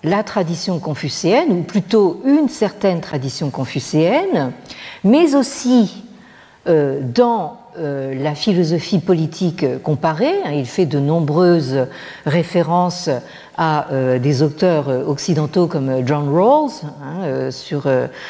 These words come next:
concernant sa théorie de, sur la justice. Euh, tout ça pour chercher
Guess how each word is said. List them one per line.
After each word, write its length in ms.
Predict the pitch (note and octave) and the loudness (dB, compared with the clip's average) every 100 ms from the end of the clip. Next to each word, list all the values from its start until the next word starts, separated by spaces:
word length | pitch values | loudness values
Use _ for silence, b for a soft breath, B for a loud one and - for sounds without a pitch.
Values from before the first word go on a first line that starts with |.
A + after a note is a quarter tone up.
| B B | B B
concernant 380 | - D3 D3+ D#3+ | -2 0 0 -2
sa 160 | D#3 | -4
théorie 400 | C#3 D#3+ C#3+ E3 | 0 2 2 2
de, 300 | C#3+ B2+ B2 | 0 0 -2
sur 180 | B2+ D3 | -2 -2
la 100 | C3 | 0
justice. 680 | B2+ C#3 - C#4 F#4 - D3+ B2 - B B B B B | 0 -2 2 4 4 2 -4 -4 -10 B B B B B
Euh, 400 | E3 E3 D#3+ D#3+ | 2 4 2 0
tout 160 | D#3+ C#4+ | -2 0
ça 160 | F#4+ G4 | 0 0
pour 120 | A#3 | -2
chercher 600 | - B3+ A#3+ - D4 F#4 | -2 -4 -4 0 2 2